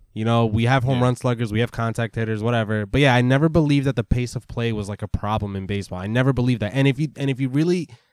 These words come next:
Speaker 1: are a fan of more than one sport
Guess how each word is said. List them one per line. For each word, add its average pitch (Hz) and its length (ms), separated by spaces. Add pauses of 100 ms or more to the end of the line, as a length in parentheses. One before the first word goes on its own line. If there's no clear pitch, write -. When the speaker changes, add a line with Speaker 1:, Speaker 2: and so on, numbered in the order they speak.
(420)
Speaker 1:
are 131 200
a 123 40
fan 135 380
of 104 120
more 120 300
than 131 180
one 123 200
sport 107 500